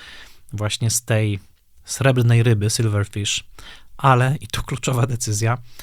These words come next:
w całości powstanie w American Zoetrope Studios, to znaczy każdy plener zostanie zbudowany w studio,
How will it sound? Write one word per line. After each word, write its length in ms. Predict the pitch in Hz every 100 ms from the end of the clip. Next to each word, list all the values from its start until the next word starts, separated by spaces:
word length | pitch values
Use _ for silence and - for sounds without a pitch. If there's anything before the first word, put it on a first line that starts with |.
| - - - - - - - -
w 40 |
całości 640 | - 147 151 165 - -
powstanie 500 | - - - 117 107
w 80 | -
American 520 | - 120 117 113 123 113
Zoetrope 500 | 110 104 101 101 -
Studios, 560 | - 107 110 143 - - -
to 80 |
znaczy 320 | 113 110 - 120 -
każdy 440 | - 165 147 139
plener 560 | 135 135 127 123 120 120 -
zostanie 400 | 117 117 113 113
zbudowany 760 | 117 143 143 131 131 120 113 123 - - - -
w 100 | -
studio, 500 | - 127 113 110 110